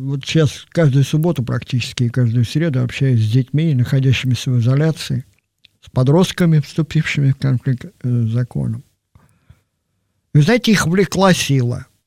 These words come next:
Я не говорю только физи-, о физической силе.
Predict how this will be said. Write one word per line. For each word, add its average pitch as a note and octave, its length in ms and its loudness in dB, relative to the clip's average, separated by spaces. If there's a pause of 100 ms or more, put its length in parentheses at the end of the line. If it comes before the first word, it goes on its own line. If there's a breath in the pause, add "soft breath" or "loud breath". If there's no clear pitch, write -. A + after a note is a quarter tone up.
(640)
Я B3+ 200 2
не C4+ 100 -2
говорю C4+ 220 2
только A3+ 280 2
физи-, A3 240 2
о G#3 140 6
физической F#3 580 0
силе. A2 380 -8